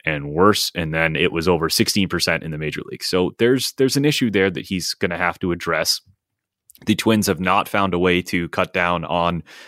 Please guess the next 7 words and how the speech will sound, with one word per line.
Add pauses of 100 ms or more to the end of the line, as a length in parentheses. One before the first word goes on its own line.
(120)
Miguel
Sano's
strikeout
rate. (800)
So
I,
I,